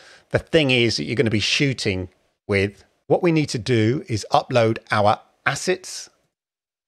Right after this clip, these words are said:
So click on the, these little dials here, these sliders, click on that,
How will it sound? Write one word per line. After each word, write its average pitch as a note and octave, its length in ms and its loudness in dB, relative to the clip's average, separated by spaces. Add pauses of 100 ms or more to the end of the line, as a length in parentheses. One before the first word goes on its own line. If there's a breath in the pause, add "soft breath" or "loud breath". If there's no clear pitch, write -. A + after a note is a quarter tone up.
(560)
So A#2 240 0
click - 300 -4
on D3 360 2 (180)
the, C#3+ 120 -4
these C#3 340 -2
little B2 380 -4 (180)
dials D3 460 4
here, D3+ 180 4
these C3 160 -4
sliders, C#3+ 520 0
click - 280 -6
on C3+ 160 0
that, C#3+ 320 0